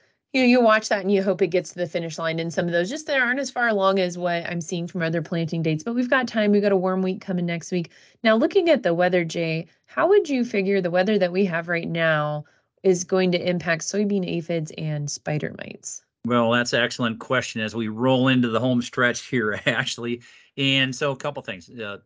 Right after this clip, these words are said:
Speaker 2: certainly, uh, soybean aphids prefer, uh, some cooler temperatures, and so it should really be a, a, a positive as far as the soybean aphids. We've had a number of treatments go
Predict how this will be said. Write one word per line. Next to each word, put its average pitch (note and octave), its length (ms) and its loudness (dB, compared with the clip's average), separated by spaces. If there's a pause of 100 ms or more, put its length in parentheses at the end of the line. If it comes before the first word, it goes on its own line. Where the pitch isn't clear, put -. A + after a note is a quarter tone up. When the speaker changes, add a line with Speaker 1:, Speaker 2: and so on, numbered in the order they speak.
Speaker 2:
certainly, C3 500 -4 (260)
uh, - 220 -14 (180)
soybean B2+ 680 -2
aphids A#2+ 460 -4
prefer, A#2 760 -6
uh, G#2+ 280 -10
some G#2 400 -8
cooler A#2+ 460 -4
temperatures, B2 680 -8
and G#2+ 100 -6
so G#2 280 -6
it G#2+ 300 -4
should B2+ 280 -4
really A#2 280 0
be G#2 420 -2 (260)
a, G#2+ 60 -6
a, - 20 0
a G2+ 260 -2
positive A2 680 0
as G2+ 100 -10
far G#2 380 0
as G2+ 320 -4 (320)
the G2 240 -8
soybean A2 560 -2
aphids. A2+ 360 -2
We've G#2+ 140 -4
had B2+ 180 -2
a A#2+ 60 0
number A2 380 0
of B2 80 -4
treatments C3+ 440 -4
go A#2+ 300 -4